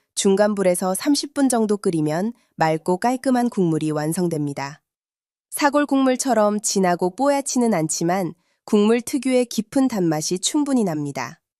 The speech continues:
인과 나트륨 부담 없이 떡국 본연의 맛을 즐기실 수 있습니다.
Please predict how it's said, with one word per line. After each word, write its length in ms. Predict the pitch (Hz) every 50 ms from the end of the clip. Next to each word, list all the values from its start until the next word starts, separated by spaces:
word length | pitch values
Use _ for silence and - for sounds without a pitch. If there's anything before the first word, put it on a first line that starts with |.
| _ _ _ _ _ _ _ _ _
인과 420 | _ 196 202 202 202 202 226 226 220
나트륨 440 | 196 170 170 - - 262 240 240 247
부담 300 | 226 220 202 202 196 185
없이 480 | 160 - - - - 156 156 160 180 - _
떡국 340 | 226 240 240 - 240 233 _
본연의 400 | - 202 190 190 196 196 196 185
맛을 400 | 170 151 151 - - 156 156 160
즐기실 480 | - - 185 170 175 185 - - 165
수 140 | 160 - -
있습니다. 640 | 151 151 - - 156 147 143 - 127 131 147 -